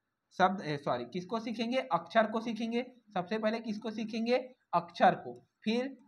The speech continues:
अक्षर से क्या बनता है? शब्द। अक्षर जानने के बाद ही शब्द जान सकते हैं, और शब्द के बाद क्या बनेगा? शब्दों के समूह को क्या कहते हैं?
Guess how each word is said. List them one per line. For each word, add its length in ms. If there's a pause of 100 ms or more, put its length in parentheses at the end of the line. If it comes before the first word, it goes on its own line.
(100)
अक्षर 340
से 140
क्या 160
बनता 280
है? 420 (140)
शब्द। 420
अक्षर 340
जानने 300
के 120
बाद 220
ही 80
शब्द 360
जान 200
सकते 260
हैं, 220 (240)
और 100
शब्द 340
के 120
बाद 320
क्या 160
बनेगा? 480 (220)
शब्दों 300
के 120
समूह 280
को 120
क्या 140
कहते 240
हैं? 280